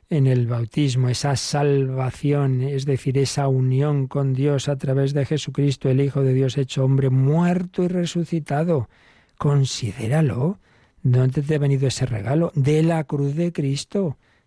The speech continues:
de la cruz de Cristo que padeció por ti. En Él eres rescatado, en Él eres salvado. Recuerdo un encuentro de jóvenes donde una chica universitaria,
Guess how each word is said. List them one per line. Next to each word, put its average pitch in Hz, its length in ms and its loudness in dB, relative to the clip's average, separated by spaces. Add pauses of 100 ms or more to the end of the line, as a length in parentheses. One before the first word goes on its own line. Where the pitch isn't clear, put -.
de 139 160 0
la 131 160 2
cruz 120 240 -2
de 160 160 0
Cristo 147 380 -2
que 147 120 0
padeció 131 540 -2
por 156 220 -2
ti. 143 340 -2 (360)
En 139 200 2
Él 156 160 2
eres 175 340 -2 (120)
rescatado, 135 1200 -2
en 131 180 4
Él 147 160 2
eres 165 260 -2
salvado. 135 880 -2 (380)
Recuerdo 127 340 0
un 127 80 4
encuentro 127 480 2
de 120 100 0
jóvenes 127 540 0 (380)
donde 123 160 2
una 120 140 2
chica 131 260 -2
universitaria, 131 960 0